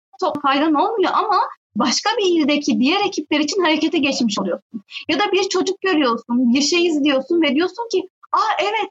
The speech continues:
böyle bir sorun varmış hayatta. Ve aslında biz buna bir çözüm üretebiliriz. Benim bu konuda bir fikrim var." deyip gece birde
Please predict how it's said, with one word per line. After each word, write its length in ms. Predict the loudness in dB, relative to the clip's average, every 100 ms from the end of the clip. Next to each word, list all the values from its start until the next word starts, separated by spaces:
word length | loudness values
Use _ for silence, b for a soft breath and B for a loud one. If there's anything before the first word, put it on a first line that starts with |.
| -2
böyle 240 | 0 0
bir 60 | -2
sorun 340 | -2 -2 0 0 2
varmış 260 | 2 2 0
hayatta. 560 | -2 -4 -6 -6 -6 -8 _ -4
Ve 100 | -2 0
aslında 260 | 0 0
biz 120 | 2
buna 120 | 2 0
bir 60 |
çözüm 300 | 0 0 0
üretebiliriz. 680 | 0 0 0 2 2 0 -2 _ -4
Benim 240 | 0 0
bu 60 | -2
konuda 320 | -2 0 0
bir 60 | 0
fikrim 400 | 0 -2 -2 0
var." 240 | 0 2
deyip 220 | -2 -2
gece 280 | -2 0 2
birde 460 | 2 2 2 0